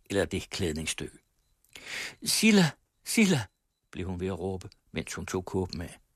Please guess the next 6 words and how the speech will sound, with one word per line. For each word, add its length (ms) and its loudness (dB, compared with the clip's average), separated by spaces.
Silla 340 6
viste 380 0
sig 420 4
med 80 -2
en 60 -4
gulvklud. 540 -6